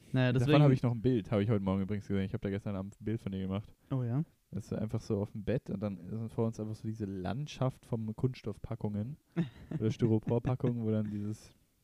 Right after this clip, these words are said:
Speaker 2: auch wirklich nicht appetitlich anmutende Essen sich drin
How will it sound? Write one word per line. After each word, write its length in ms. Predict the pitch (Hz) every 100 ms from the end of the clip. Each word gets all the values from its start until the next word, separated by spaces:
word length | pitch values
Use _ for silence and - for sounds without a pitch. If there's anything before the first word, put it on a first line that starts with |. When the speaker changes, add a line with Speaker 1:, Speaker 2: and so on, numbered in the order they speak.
| _ _ _ _ -
Speaker 2:
auch 180 | - 107
wirklich 220 | 110 107 110
nicht 180 | 113 104
appetitlich 520 | - - 113 113 -
anmutende 420 | 107 107 110 104
Essen 300 | 98 - 104 -
sich 140 | -
drin 300 | - 107 107